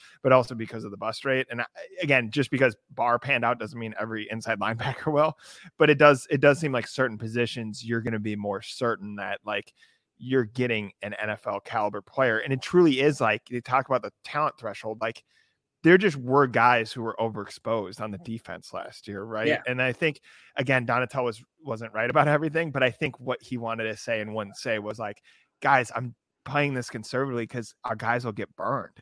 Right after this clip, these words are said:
Speaker 1: And by the way, they did at times, you
Speaker 2: Mm-hmm.
Speaker 1: know? And so, like, to implement the Flores defense, this much more aggressive defense,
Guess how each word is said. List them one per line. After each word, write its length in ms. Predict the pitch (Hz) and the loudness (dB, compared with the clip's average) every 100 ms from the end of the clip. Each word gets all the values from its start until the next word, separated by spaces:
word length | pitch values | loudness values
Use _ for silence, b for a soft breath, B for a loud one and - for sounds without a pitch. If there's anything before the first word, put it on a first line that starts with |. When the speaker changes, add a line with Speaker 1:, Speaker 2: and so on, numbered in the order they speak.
| - | -6
Speaker 1:
And 80 | 139 | 2
by 160 | 139 | 4
the 80 | 135 | 4
way, 160 | 131 127 | 2 0
they 120 | 110 | -4
did 360 | - 147 135 131 | -6 -4 -4 -4
at 160 | 117 | -10
times, 520 | - - - 151 - - | -16 -16 -16 -18 -20 -18
you 60 | 113 | -14
Speaker 2:
Mm-hmm. 240 | 113 98 | -10 0
Speaker 1:
know? 220 | 143 143 160 | 6 8 6
And 160 | 139 | 4
so, 180 | - 147 | 0 0
like, 300 | 131 120 - _ 135 | 2 0 -4 _ -8
to 300 | 151 131 131 _ _ | -4 -4 -4 _ _
implement 360 | 147 127 120 117 | -8 -6 -6 -8
the 80 | 107 | -8
Flores 360 | 156 139 123 | 0 2 2
defense, 420 | 104 110 107 104 - | -2 -10 -8 -12 -14
this 140 | 107 | -12
much 180 | 117 104 | -12 -8
more 120 | 104 | -8
aggressive 440 | 101 127 117 117 110 | -4 -2 -2 -6 -14
defense, 480 | 104 98 101 98 | -14 -12 -16 -16